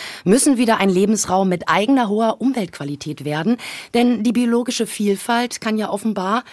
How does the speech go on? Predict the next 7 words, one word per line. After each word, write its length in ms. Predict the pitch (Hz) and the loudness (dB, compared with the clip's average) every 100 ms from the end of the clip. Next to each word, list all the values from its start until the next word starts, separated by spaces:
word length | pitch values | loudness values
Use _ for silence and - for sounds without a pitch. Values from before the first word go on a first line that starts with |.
| - | -8
nicht 240 | - 202 208 | -4 -2 0
allein 320 | 196 180 180 214 233 _ | 0 2 0 -2 -4 _
in 160 | 208 208 | -4 -4
bestehenden 480 | 220 - 196 196 208 | -4 -4 -2 -2 -2
Naturschutzgebieten 1120 | 208 - 262 185 - - 160 151 147 135 131 | -4 -6 -6 -6 -6 -8 -10 -6 -4 -4 -6
bewahrt 440 | 156 135 131 131 | -10 -8 -8 -8
werden. 360 | 135 120 - | -8 -8 -10